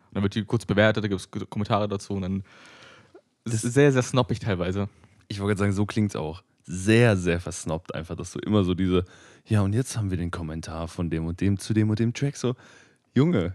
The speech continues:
Speaker 2: <laughs> nehmt euch doch
Speaker 1: Ja.
Speaker 2: mal nicht so ernst vielleicht,
Speaker 1: Ach so,
Speaker 2: aber
Speaker 1: ich hab einen Buchtipp gelesen.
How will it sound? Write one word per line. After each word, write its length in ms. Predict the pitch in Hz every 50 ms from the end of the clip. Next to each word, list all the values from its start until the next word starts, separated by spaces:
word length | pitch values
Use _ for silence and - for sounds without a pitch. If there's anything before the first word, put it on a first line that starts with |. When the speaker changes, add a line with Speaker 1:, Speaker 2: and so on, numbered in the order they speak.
| - - -
Speaker 2:
<laughs> 140 | 165 143
nehmt 300 | 160 143 117 151 180 -
euch 140 | 143 139 131
doch 80 | - 120
Speaker 1:
Ja. 40 | 120
Speaker 2:
mal 40 | 110
nicht 160 | 117 127 -
so 80 | - -
ernst 300 | - - 107 117 - -
vielleicht, 380 | - - - - 110 - - - -
Speaker 1:
Ach 120 | - 90
so, 100 | 76 110
Speaker 2:
aber 60 | 104
Speaker 1:
ich 80 | 98 -
hab 60 | 101 - _ _
einen 100 | - 104
Buchtipp 420 | 101 - 131 147 - - - - -
gelesen. 380 | - 90 87 90 87 95 104